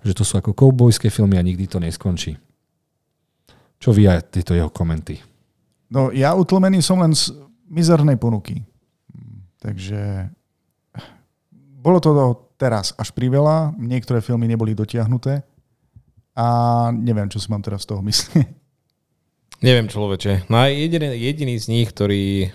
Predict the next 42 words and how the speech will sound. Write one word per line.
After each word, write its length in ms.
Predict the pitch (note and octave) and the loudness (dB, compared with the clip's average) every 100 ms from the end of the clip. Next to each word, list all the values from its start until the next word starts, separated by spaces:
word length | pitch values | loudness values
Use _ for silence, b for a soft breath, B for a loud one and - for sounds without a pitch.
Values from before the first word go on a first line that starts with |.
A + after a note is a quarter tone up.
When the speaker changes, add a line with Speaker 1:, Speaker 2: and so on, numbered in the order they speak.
| b | b
Speaker 3:
si 160 | A2+ - | -14 -12
spomenul, 400 | - A2 G#2 G2 | -10 -6 -4 -4
sa 160 | F#2 G#2 | -6 -8
teším, 400 | G2 F#2+ F#2+ A2+ - _ | -8 -6 -6 -8 -14 _
na 120 | - G2 | -12 -12
ktorý 240 | - - | -10 -10
sa 80 | F2+ | -10
teším 320 | - - F2 | -12 -12 -4
veľmi, 240 | F#2 G2 E2+ | -2 -2 -4
je 140 | F#2+ | -6
určite 400 | G2 - - D#2+ | -8 -10 -10 -8
Deadpool 480 | E2+ F2+ - E2 D2+ | -8 -8 -8 -8 -8
a 80 | D#2 | -12
teda, 240 | D#2+ E2 | -14 -16
pretože, 400 | E2 E2 F2+ F2 - B B B - | -16 -16 -12 -12 -12 B B B -2
hlavne 320 | G2+ C#3 C#3 | 2 2 0
pretože 320 | F#2+ F2+ F2+ | -4 -8 -8
sa 80 | F2 | -10
tam 160 | F2+ E2+ | -6 -4
objaví 320 | F2 E2+ E2 | -2 -4 -4
Wolverine, 480 | D#2+ F2 F2+ D2+ D#2+ | -6 -4 -4 -6 -10
takže 720 | - D#2 E2 E2 D#2+ D#2+ E2+ _ _ _ _ _ | -12 -14 -12 -8 -6 -6 -8 _ _ _ _ _
to 140 | G2 | -2
bude 160 | G#2 F#2 | 0 2
veľká 400 | F#2 G2 A2+ G#2+ | 0 0 0 2
vec, 400 | A2+ C3 - - - | -2 -6 -10 -12 -6
ale 240 | F2+ F#2 | -2 0
mimo 240 | G#2 A#2 | 2 0
toho 480 | G#2+ G#2+ G2+ G#2 G2+ | 0 -2 2 2 0
neviem. 640 | F2 - F3 G3+ E2 E2 E2+ | -2 -4 -2 -2 -4 -6 -12
Nie 160 | D#2 G2 | -8 -2
je 40 | D3+ | 0
Speaker 2:
Ja 0 | |
Speaker 3:
tam 80 | - | 2
Speaker 2:
si 60 | |
Speaker 3:
veľa 60 | D#3 | 2
Speaker 2:
myslím, 240 | D#3 D#3 D3+ | 4 2 2
že 160 | B2+ C3 | 2 2
Speaker 3:
projektov. 240 | B2 A2+ G2 | 2 -2 -2
Speaker 2:
Deadpool 480 | A2 B2 - D3+ F3 G3 - _ _ _ _ - | -2 -2 -2 -2 -2 -4 -8 _ _ _ _ -14
zatieni 520 | A2+ C3 - A2+ F#2+ F#2+ | -2 -2 0 -2 -2 -6
aj 320 | - G2+ G2 | -6 -4 -4